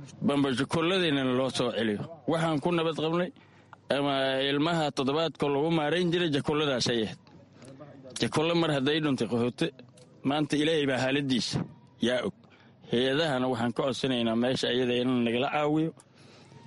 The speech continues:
ee, iyo adduunka. Ee, dowladda nabadda hore aan aniga aan sheegay baan ka codsanaynaa, iyo deegaanka dadka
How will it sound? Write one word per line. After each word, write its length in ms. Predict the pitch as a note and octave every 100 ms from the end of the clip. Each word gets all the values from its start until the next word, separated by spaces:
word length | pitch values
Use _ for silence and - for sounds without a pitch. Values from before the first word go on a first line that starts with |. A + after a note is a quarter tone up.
| -
ee, 640 | A2+ A#2 A#2 A#2+ A#2 A#2+ A#2
iyo 200 | B2+ B2+
adduunka. 480 | A#2+ A#2 E3 F3 F#3+ - - - - - - - - - -
Ee, 280 | A#2 B2 B2
dowladda 360 | C#3+ E3+ F#3+ D3+
nabadda 280 | D3+ D3 C3+
hore 140 | C3+
aan 100 | C3
aniga 280 | C3+ D#3 D3
aan 120 | D3
sheegay 300 | C#3 C3 B2 B2
baan 140 | A#2+
ka 100 | C3+
codsanaynaa, 520 | B2+ - B2 A2+ G#2+
iyo 160 | B2 A#2+
deegaanka 520 | A2+ A#2+ C3 A2 -
dadka 320 | A#2+ B2 -